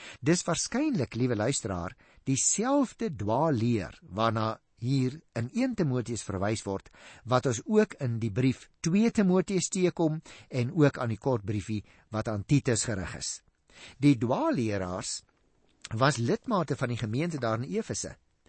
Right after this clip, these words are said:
en het baie rusie en verdeeldheid veroorsaak. Soos vandag nog natuurlik gebeur wanneer 'n dwaalleer kom, want jy kry altyd mense wat die dwaalinge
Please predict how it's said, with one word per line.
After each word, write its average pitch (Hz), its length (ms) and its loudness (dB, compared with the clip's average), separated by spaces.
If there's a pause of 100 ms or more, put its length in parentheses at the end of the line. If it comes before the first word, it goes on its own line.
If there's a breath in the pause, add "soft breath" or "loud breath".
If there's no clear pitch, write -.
(300 loud breath)
en 156 140 2
het 123 140 -4
baie 180 360 0
rusie 147 480 -2
en 127 120 -4
verdeeldheid 120 600 -2
veroorsaak. 110 680 -6 (500)
Soos 180 240 -2
vandag 107 400 -2
nog 123 160 -4
natuurlik 135 440 -2
gebeur 120 360 -4
wanneer 92 300 -2
'n 82 40 -10
dwaalleer 95 540 -4
kom, 107 240 -6 (320 loud breath)
want 120 140 -2
jy 113 60 -4
kry 135 140 0
altyd 156 320 2
mense 123 300 0
wat 117 120 -2
die 92 120 -4
dwaalinge 101 720 0